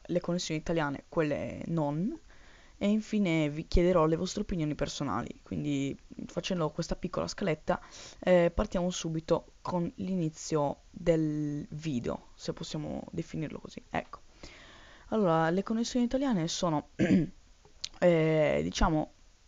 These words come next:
le, delle co-, delle connessioni molto deboli, se non quelle più deboli di tutto il mondo, in quanto,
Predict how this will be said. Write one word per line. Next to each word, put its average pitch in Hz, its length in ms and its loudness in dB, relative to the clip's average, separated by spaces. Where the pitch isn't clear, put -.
le, 165 280 4
delle 175 240 2
co-, 196 200 0
delle 175 420 2
connessioni 190 360 -2
molto 175 280 2
deboli, 151 420 2
se - 160 -6
non 165 220 -2
quelle 160 240 0
più 160 160 -2
deboli 160 420 2
di 165 60 -12
tutto - 260 -6
il 156 60 -2
mondo, 156 300 -2
in 175 100 -2
quanto, 180 440 0